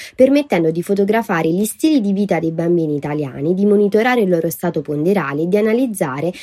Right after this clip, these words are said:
il contesto familiare e scolastico di riferimento. Ecco alcuni dei dati raccolti.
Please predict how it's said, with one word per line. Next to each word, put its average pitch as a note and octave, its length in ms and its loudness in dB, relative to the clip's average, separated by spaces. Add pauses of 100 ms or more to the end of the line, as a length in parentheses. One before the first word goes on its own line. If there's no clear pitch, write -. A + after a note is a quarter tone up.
(100)
il A#3 120 -6
contesto A3+ 460 0
familiare F3 500 0
e D3+ 60 -6
scolastico - 640 -4
di D3+ 120 -4
riferimento. C#3+ 920 -8 (640)
Ecco C4 260 0
alcuni C4 500 0
dei C#4+ 140 -2
dati E3 280 -2
raccolti. - 680 -8